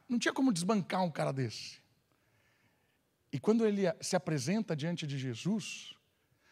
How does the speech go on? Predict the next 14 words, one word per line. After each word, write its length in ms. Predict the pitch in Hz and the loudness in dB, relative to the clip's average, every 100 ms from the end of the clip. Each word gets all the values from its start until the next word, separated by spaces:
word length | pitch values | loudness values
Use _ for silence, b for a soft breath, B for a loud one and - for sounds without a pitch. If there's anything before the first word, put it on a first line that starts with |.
| b | b
Jesus 420 | 135 139 151 185 | -4 -2 -2 -2
coloca 460 | 175 160 175 170 147 | 0 2 2 2 0
ele 260 | 170 175 | 0 0
numa 200 | 165 160 | -2 -2
situação 500 | 147 - 139 - 165 | -4 -2 -2 -2 -2
muito 260 | 165 247 208 | 0 -2 -2
delicada. 680 | 233 220 - 156 156 127 _ _ _ _ _ _ _ _ _ | -6 -4 0 2 0 -6 _ _ _ _ _ _ _ _ _
Porque 280 | - 147 185 | -6 0 2
para 260 | - 190 202 | 4 4 4
entrar 320 | 170 180 196 | 4 4 6
no 140 | 196 | 4
reino 300 | 160 165 175 | 2 2 0
de 120 | 143 135 | -2 -2
Deus, 1080 | 123 180 165 - - - - - - - | 2 2 0 -6 -10 -14 -16 -16 -18 -20